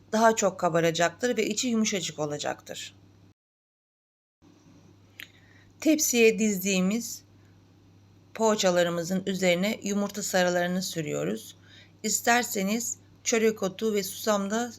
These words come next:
sürebilirsiniz. Önceden ısıtılmış iki yüz ya da iki yüz yirmi derecelik fırında altı üstü kızarana kadar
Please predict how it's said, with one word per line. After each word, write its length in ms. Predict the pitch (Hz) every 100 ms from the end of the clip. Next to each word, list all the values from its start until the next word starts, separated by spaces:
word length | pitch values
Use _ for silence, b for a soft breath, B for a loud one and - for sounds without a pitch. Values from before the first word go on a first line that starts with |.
| - - _ _ - - -
sürebilirsiniz. 1000 | - 220 208 180 165 160 165 156 - - - - - _ _ _ _ _ _ _ B B B B B B -
Önceden 460 | 226 233 240 262
ısıtılmış 800 | 233 - 160 165 170 226 - - b b b -
iki 280 | 202 - 208
yüz 300 | 202 208 - - - 190
ya 180 | 185
da 80 | -
iki 280 | - 185 220
yüz 180 | 202 165
yirmi 300 | 180 180 175
derecelik 500 | 185 170 175 170 -
fırında 600 | 180 165 151 170 214 - -
altı 380 | 196 196 190 226
üstü 320 | - - 165
kızarana 580 | 185 175 180 175 170 165
kadar 500 | 160 165 214 285